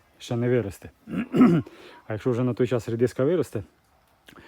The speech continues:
то, звичайно, ми ці помідори вже перепікіруємо. Тобто помі-, е, ті великі помідори ми посадимо так, як вони мають бути, і в цей кусочок місця, да, там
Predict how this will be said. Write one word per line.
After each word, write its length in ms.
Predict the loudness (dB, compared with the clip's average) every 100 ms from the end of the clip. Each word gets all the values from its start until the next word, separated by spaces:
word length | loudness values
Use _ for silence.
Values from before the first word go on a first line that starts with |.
| -20 -12
то, 100 | -6
звичайно, 400 | -2 2 2 2
ми 100 | -2
ці 120 | -4
помідори 420 | -4 0 2 2
вже 120 | -2
перепікіруємо. 640 | -2 -4 -6 0 2 2 0 -10 _ _ _ _ _ _ _
Тобто 320 | -12 -2 -2 -2 -12 _
помі-, 280 | 0 2 0 0
е, 280 | -2 -2 -4 _ _
ті 180 | 0 2
великі 360 | 4 4 4
помідори 400 | -2 -2 -2 -2
ми 140 | -2 -4
посадимо 480 | -6 -4 -4 -4 -8 _ _ _ _ -10
так, 140 | -8
як 120 | -4
вони 140 | -2 0
мають 240 | 0 -2
бути, 220 | -2 -2
і 100 | -2
в 80 | -2
цей 260 | 4 4 4
кусочок 460 | -2 -4 -2 -2
місця, 300 | -4 -2 -2
да, 120 | -2
там 140 | -2